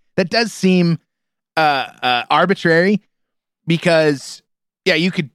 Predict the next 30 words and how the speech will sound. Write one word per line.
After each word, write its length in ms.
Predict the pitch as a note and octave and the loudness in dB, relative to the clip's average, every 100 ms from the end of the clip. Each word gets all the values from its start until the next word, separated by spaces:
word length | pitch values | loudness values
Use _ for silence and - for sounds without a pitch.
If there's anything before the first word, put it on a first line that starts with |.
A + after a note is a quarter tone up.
| _ | _
turn 200 | F3+ F3+ | 0 2
your 80 | D#3+ | 2
camera 320 | F3+ E3+ D#3+ | 2 2 2
on, 280 | D#3+ D#3+ D3 | 2 0 0
turn 220 | F3 E3+ | -2 0
your 80 | D3+ | 0
camera 320 | D#3+ D3+ C3+ | 0 0 0
off, 300 | A#2+ E3 D#3+ | 0 0 0
and 140 | C3 | -4
just 200 | A#2+ C3+ G#2 | -2 -2 0
edit 380 | C3 D#3 A#2 _ | 0 0 -4 _
whatever 580 | C3 C3 C#3 B2+ A#2+ A2+ | 0 2 2 2 2 2
you 200 | A2 A#2+ | 2 2
want 280 | B2 A#2 | 2 -2
to 200 | - - | -6 -6
edit. 320 | C#3+ F3 F#2+ - _ _ _ _ _ _ _ _ _ _ _ _ _ _ _ _ _ _ | -4 -4 -6 -14 _ _ _ _ _ _ _ _ _ _ _ _ _ _ _ _ _ _
But 160 | - D#3 | -2 2
then 160 | G3 A3+ | 4 4
you 160 | G#3+ | 4
find 320 | - F3+ F#3 | 2 2 2
out, 260 | F3+ F3 - | 2 0 -2
so 240 | - E3 | 0 2
this, 360 | D3 D3+ - - | 2 -2 -6 -12
this 260 | C#3 C3+ - | -10 -10 -4
guy 200 | D3+ D3+ | -2 -2
tells 280 | E3 D#3 | 0 -2
the 100 | C#3 | -2
story 480 | C3+ D#3+ E3 C#3 B2+ - _ _ - - _ _ - | -2 0 2 2 0 -4 _ _ -20 -20 _ _ -2
of, 340 | C#3+ C3+ A#2+ | 2 2 2
uh, 340 | C#3 B2+ G#2 | 0 2 0